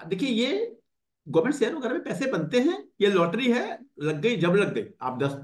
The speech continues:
lottery खरीदते हैं, कब को-, Lottery है। If you assume it as a lottery, उस lottery के लिए आप हमेशा तैयार रहिए। कभी आपके पैसे बनेंगे,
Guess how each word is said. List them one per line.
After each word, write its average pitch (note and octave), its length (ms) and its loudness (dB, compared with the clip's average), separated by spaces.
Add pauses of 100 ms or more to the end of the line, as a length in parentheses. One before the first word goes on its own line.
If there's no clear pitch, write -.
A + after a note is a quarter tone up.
lottery C3 320 -4
खरीदते B2+ 280 0
हैं, A#3+ 60 0
कब G3 180 0
को-, E3+ 160 -2 (160)
Lottery E3 340 4
है। - 180 -2 (180)
If A3+ 100 4
you A3 280 0 (120)
assume E3 300 6
it C#4 140 0
as G3 160 2
a F3 120 4
lottery, G#3 380 2 (440)
उस B3 180 2
lottery D#3+ 280 4
के A3 60 2
लिए A#3 100 4
आप G#3 60 -2
हमेशा D#3+ 220 0
तैयार C#3+ 260 -2
रहिए। - 160 0
कभी F3 240 2
आपके F3 200 2
पैसे D#3 240 -2
बनेंगे, G#3+ 460 0